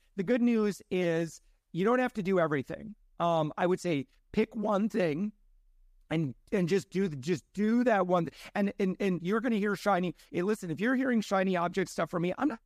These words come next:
telling you you need to spend all the time and get on T V. There's a lot of other stuff that you could do.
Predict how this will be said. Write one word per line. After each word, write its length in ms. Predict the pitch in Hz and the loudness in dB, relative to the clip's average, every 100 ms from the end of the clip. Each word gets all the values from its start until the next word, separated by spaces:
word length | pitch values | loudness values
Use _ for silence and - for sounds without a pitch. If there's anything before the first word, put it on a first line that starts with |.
| - | -12
telling 240 | 190 185 | -4 -2
you 60 | 165 | -2
you 40 | |
need 140 | 165 151 | -2 -2
to 80 | |
spend 260 | 147 165 156 | -2 -2 0
all 80 | 147 | -2
the 80 | 135 | -2
time 180 | 139 | -2
and 80 | 143 | -2
get 100 | 147 | 0
on 120 | 135 | -2
T 140 | 127 139 | -2 -2
V. 200 | 156 233 _ | -2 -2 _
There's 140 | - - | -20 -16
a 60 | |
lot 160 | 427 - | -12 -4
of 80 | 233 | -2
other 160 | 160 | 0
stuff 260 | 143 - 143 | -2 -2 -4
that 120 | - | -4
you 120 | 147 | -6
could 140 | 139 135 | -4 -2
do. 260 | 131 - | -4 -4